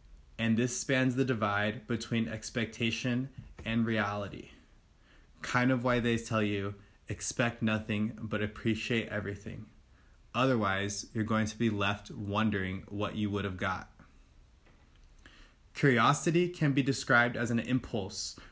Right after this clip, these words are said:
or a desire to have knowledge about a certain topic or thing.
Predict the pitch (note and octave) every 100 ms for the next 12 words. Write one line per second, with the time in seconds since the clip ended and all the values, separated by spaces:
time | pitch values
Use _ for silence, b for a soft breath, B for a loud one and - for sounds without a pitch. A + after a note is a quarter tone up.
0 | - A#2 A#2+ A#2+ A#2 A2+ A#2+ A2+ G#2 G#2+
1 | A2 A#2 A2+ G#2+ A#2 B2 B2+ - - A2
2 | A2 A2 G#2+ A2+ - B2 A2 A#2+ A2 A#2
3 | A2 A2+ A2 - G#2+ - C3+ G#2 G2